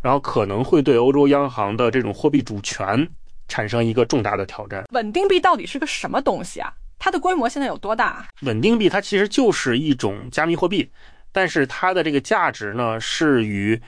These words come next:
Speaker 1: 比如像美元这样的法定货币挂钩的。
Speaker 2: 啊。
Speaker 1: 然后它通常是由一些安全的资产，比如说政府债券来进行一比一的支撑。
Speaker 2: 啊。
Speaker 1: 那它的这个设计的初衷呢，就是为了提供一种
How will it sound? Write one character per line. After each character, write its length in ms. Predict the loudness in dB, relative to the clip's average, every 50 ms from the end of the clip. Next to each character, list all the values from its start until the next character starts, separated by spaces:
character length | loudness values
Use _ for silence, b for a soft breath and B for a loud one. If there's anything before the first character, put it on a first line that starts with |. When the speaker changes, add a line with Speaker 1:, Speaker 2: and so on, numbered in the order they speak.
| b b b b b b -20 -16 -16 -6 0
Speaker 1:
比 80 | 0
如 60 | 0 2
像 120 | 2 0
美 140 | 0 0 -2
元 180 | -2 -4 -4 -2
这 80 | -2
样 80 | 0 -2
的 80 | -2 -4
法 160 | -6 -6 -4
定 120 | -4 -2
货 120 | 0 2 2
币 120 | 2 4
挂 120 | 4 2
钩 220 | 2 4 4 4 4
的。 140 | 4 2 -2 _ _ -14
Speaker 2:
啊。 480 | -12 -12 -10 -10 -10 -10 -10 -10 -6 -2
Speaker 1:
然 100 | -2 2
后 140 | 4 2 2
它 300 | 2 -2 0 0 0 0
通 260 | 0 -4 -4 -4 -4
常 240 | -2 -2 -2 -2 -2
是 280 | -4 0 2 2 4
由 220 | 4 4 4 4 4
一 140 | 2 0
些 420 | -2 -4 0 2 4 6 6 4 2 b b b b b b b b b -20 -20 -20 -6 -2
安 220 | -2 -2 -2 -2
全 200 | -4 -2 -2 0
的 140 | 2 0 0
资 180 | 2 2 2 2
产， 300 | 2 0 -4 -8 -8 -2
比 100 | 0 0
如 80 | 2
说 80 | 2 0
政 220 | 2 2 0 0
府 80 | 0 0
债 160 | 0 0 0
券 260 | 2 0 -2 -2 -2 -8 _ -2
来 120 | -2 -2
进 160 | 0 0 -2
行 380 | 0 0 -2 0 0 0 -2 -4 -6 -14 -20 -8 -2
一 140 | -2 0
比 100 | 2 4
一 80 | 4 4
的 80 | 4 4
支 160 | 2 -2 -4
撑。 300 | -2 0 -2 -2 -2 -6 -10
Speaker 2:
啊。 280 | -10 -10 -8 -8 -6 -2
Speaker 1:
那 120 | -2 -2
它 280 | -2 -2 0 0 0 2
的 140 | 2 0 2
这 160 | 2 0 0
个 320 | 2 2 2 2 2 0 -4 b b b b b b b b b -20 -20 -20 -20 -20 -8
设 240 | -4 0 4 4 4
计 80 | 4 2
的 100 | 0 -2
初 220 | -2 -2 -2 0
衷 180 | 2 2 2 4
呢， 160 | 2 2 2
就 200 | 2 2 2 2
是 100 | 4 2
为 160 | 4 4 4
了 100 | 4 4
提 280 | 2 -2 -6 -6 -4 0
供 180 | 2 4 4
一 160 | 4 4 2 2
种 300 | 2 0 -2 -2 -6